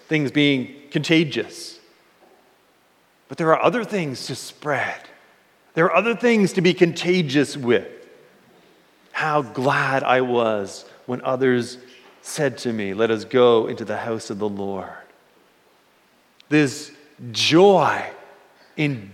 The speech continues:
being the people of God, in gathering as the people of God, that ought to be contagious as well. David has caught this joy,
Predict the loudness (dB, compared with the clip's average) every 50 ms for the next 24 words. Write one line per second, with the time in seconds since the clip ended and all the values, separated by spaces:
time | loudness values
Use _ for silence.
0 | -10 -2 2 4 6 6 6 6 6 6 6 4 2 2 0 -2 -2 0 2 2
1 | 2 2 2 2 0 2 2 2 0 -2 -6 -8 -10 -12 -14 -20 -12 -4 0 2
2 | 2 2 0 0 4 4 4 6 4 4 2 2 2 0 0 -2 -2 -4 -6 -10
3 | -16 -20 -20 -20 -20 _ _ _ -10 -2 2 2 2 2 2 0 0 0 0 -2
4 | -4 -4 0 0 0 2 2 0 -2 -2 -2 0 0 0 -2 -4 -6 -8 -14 -18
5 | -20 -20 _ _ _ _ _ _ _ 0 6 8 8 8 8 8 6 4 4 6
6 | 4 4 4 4 0 2 0 0 0 -2 0 2 2 4 4 2 0 -2 -6 -6
7 | -8 -8 -16 -18 -18 -6 0 0 0 2 2 2 4 4 6 4 4 2 0 -8
8 | -18 -20 -20 -20 -20 -20 -20 _ _ _ _ -10 0 4 6 6 6 4 2 0
9 | 2 2 2 2 4 4 4 4 4 2 0 0 0 2 2 4 4 4